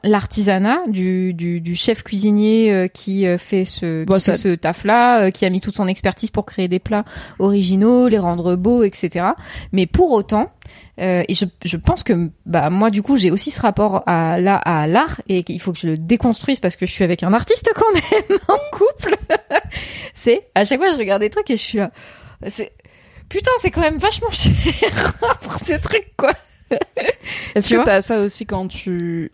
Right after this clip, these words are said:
Speaker 2: par exemple, tu vois, genre, je sais que t'as des fringues Adidas.
Speaker 1: Ouais.
Speaker 2: Bah, le t-shirt Adidas, il coûte plus cher que le même t-shirt pas Adidas,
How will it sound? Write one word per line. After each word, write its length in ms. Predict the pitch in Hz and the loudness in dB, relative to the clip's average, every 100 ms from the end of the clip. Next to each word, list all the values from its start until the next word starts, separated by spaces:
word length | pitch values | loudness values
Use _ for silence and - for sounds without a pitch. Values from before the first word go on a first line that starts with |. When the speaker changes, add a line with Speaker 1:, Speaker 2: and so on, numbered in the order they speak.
| - | -2
Speaker 2:
par 120 | 180 | 0
exemple, 320 | 160 180 254 | 2 2 2
tu 120 | 226 | 2
vois, 100 | 226 | 2
genre, 160 | 220 170 | 2 -2
je 60 | 190 | -4
sais 60 | |
que 60 | 196 | -4
t'as 360 | 175 170 170 165 | 0 0 0 0
des 140 | 170 | -4
fringues 260 | - 214 202 | 0 2 2
Adidas. 440 | 175 180 175 - _ - _ _ - | 2 -2 -2 -6 _ -20 _ _ -2
Speaker 1:
Ouais. 200 | 196 190 - - | 2 2 -2 -4
Speaker 2:
Bah, 180 | 170 160 | 0 2
le 140 | 165 | 2
t-shirt 300 | 170 - 190 | 0 0 0
Adidas, 380 | 180 165 202 233 | 0 0 0 0
il 40 | - | -2
coûte 160 | 180 - | -6 -6
plus 160 | 190 | -4
cher 220 | 185 226 | 0 0
que 100 | - | 2
le 60 | 196 | 2
même 160 | 180 180 | 2 -2
t-shirt 360 | - - 208 | -2 -2 -2
pas 140 | - 190 | 0 0
Adidas, 260 | 180 180 | 2 0